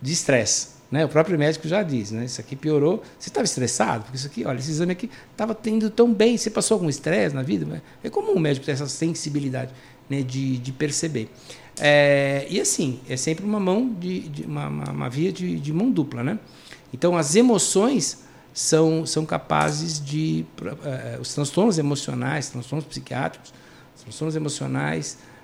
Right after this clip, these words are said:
eh, como ansiedade, como depressão, são favorecedores de doenças orgânicas.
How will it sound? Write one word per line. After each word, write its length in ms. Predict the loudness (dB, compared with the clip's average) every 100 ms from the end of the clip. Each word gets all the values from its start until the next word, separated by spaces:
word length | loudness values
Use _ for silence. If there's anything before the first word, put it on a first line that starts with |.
| -20 -8
eh, 180 | -6
como 220 | -4 -4 -4
ansiedade, 560 | -2 -2 0 2 0
como 160 | -4 -4
depressão, 460 | -4 -6 -6 -6 -6
são 640 | -4 -2 2 2 2 -4 -12 -20 -20 -20 -20 -6
favorecedores 960 | 4 4 4 2 0 0 2 0 0 -6
de 120 | -4
doenças 420 | -2 -2 -4 -8
orgânicas. 560 | -8 -6 -8 -8 -14